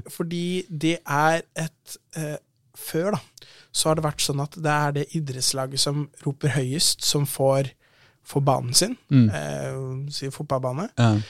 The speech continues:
Speaker 1: Eh, og så er det ikke nødvendigvis, ikke sant, gjort ut ifra en,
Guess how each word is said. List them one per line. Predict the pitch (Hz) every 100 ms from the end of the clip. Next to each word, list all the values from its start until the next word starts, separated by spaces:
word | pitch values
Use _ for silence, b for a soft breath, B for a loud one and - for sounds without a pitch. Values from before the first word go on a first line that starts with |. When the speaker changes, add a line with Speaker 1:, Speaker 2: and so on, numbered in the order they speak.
| B B _ _
Speaker 1:
Eh, | - 156 151 156 151
og | -
så | 160 165
er | 143
det |
ikke | 143 156
nødvendigvis, | 156 151 131 131 139 139 139 139 - - -
ikke | 147 135
sant, | 139 139 - -
gjort | 160 135 - -
ut | 131 139
ifra | 131 135 135 139
en, | 139